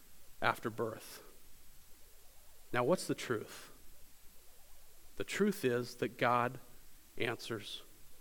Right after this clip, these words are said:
prayer. That the same God who is on his throne,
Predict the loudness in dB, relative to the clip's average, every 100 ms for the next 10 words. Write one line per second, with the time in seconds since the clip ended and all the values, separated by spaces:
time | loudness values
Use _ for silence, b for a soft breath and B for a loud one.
0 | 2 2 2 -4 -12 -14 -12 -12 -10 -12
1 | -12 -12 -12 -12 -12 -12 -6 -4 -2 0
2 | 6 8 8 6 4 6 4 4 4 4
3 | 2 -2 0 0 0 -8